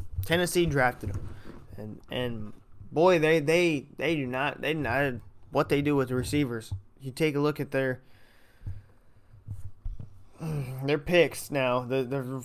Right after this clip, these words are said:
first round picks, they don't do it often, but when they do, Corey Davis, yeah, the, where he, where is he at? Not on the team. He's gone. Kenny Britt, that's D-, Kevin Dyson. Um,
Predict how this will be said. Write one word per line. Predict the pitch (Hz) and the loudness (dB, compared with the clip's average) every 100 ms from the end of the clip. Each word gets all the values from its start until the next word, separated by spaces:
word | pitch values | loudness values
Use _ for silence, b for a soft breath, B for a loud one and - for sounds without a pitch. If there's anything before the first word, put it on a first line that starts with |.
| - | 0
first | 160 170 170 | 6 6 6
round | 170 160 | 6 4
picks, | - 180 139 - | 4 4 4 0
they | 139 | 2
don't | 160 175 | 2 4
do | 180 | 6
it | 170 | 8
often, | 170 160 135 | 8 8 2
but | 127 | 0
when | 131 | 2
they | 143 | 0
do, | 151 160 | 2 0
Corey | 151 151 160 175 | 0 4 6 6
Davis, | 151 151 170 196 - - - - | 6 4 2 -2 -8 -16 -20 -12
yeah, | 120 135 | 0 2
the, | 135 131 | 4 2
where | 127 143 | 2 0
he, | 160 | 0
where | 135 147 | 0 2
is | 165 | 0
he | 185 156 | 2 2
at? | 131 127 - | 2 2 -2
Not | - 135 | -2 2
on | 143 | 2
the | 139 | 0
team. | 135 127 123 120 101 98 - - - - | -2 -4 -4 -6 -10 -12 -16 -20 -20 -6
He's | 131 143 | -2 0
gone. | 131 127 123 120 - b b b - | 2 2 0 -2 -12 b b b -6
Kenny | 139 160 | 0 0
Britt, | 151 147 165 165 - | 2 6 6 4 0
that's | 139 160 | -4 -4
D-, | 147 117 123 - - - - - | -8 -14 -14 -16 -14 -14 -14 -12
Kevin | - 151 156 | -2 0 2
Dyson. | 135 139 160 165 160 165 - b b b b - | 4 2 2 -2 -4 -6 -12 b b b b -4
Um, | 131 131 127 123 | 0 2 0 -6